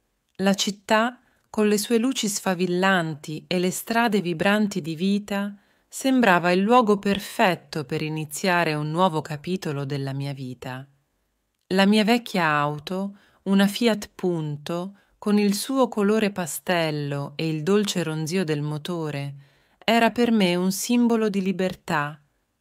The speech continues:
un pezzo di casa che mi accompagnava in questa grande avventura. Tuttavia,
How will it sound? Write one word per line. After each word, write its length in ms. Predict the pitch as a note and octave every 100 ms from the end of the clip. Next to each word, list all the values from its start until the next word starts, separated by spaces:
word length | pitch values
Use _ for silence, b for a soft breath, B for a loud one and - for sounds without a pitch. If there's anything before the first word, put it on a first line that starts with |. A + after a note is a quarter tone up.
| _
un 220 | - A3+ A#3
pezzo 400 | B3+ B3 - G#3+
di 120 | G3
casa 460 | G#3 G#3 G#3+ F#3+ F3+
che 160 | F3+
mi 140 | E3+ E3+
accompagnava 880 | - F#3 E3 F3+ F3+ F3+ F#3 F#3 F3
in 140 | D#3+
questa 380 | F3 D#3+ - E3
grande 360 | F3 F3 E3+
avventura. 840 | E3 C#3+ D#3 D3 - D3+ D3 D3+ D3 _ _ _ _ _ _
Tuttavia, 840 | A#3 A3+ B3 G#3 F#3+ F3+ F3+